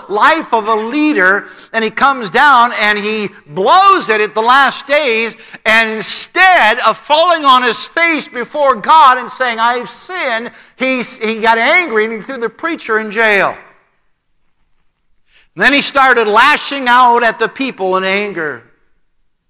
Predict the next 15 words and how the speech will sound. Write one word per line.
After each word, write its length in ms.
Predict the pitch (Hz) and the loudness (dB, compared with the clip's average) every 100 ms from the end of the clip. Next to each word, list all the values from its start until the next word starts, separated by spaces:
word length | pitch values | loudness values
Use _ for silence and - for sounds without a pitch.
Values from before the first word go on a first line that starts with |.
| _ _ _ _ _ _ _ _ _ _ _ _ _ _ _ _ _ _ _ - | _ _ _ _ _ _ _ _ _ _ _ _ _ _ _ _ _ _ _ -20
And 140 | 127 | -8
Asa, 340 | 160 185 175 156 | -4 -4 -4 -8
in 80 | |
his 220 | 147 143 - | -8 -14 -8
thirty-ninth 1400 | 170 165 147 131 127 _ _ _ _ 131 147 156 - 139 | -4 -4 -6 -12 -20 _ _ _ _ -12 -10 -10 -18 _
year 320 | 135 160 139 | -14 -8 -8
of 100 | 120 | -8
his 180 | 123 110 | -14 -16
reign, 520 | 135 143 127 117 107 _ _ _ _ 120 | -16 -14 -16 -20 _ _ _ _ _ -20
was 140 | 117 | -20
diseased 560 | 117 110 120 143 160 147 | -20 -20 -18 -18 -16 -16
in 100 | 156 | -16
his 200 | 147 - | -18 -20
feet 340 | 123 98 _ _ _ _ _ _ _ _ _ _ _ _ _ | -20 -20 _ _ _ _ _ _ _ _ _ _ _ _ _
until 640 | 127 - - 135 123 107 | -20 -20 -10 -8 -8 -12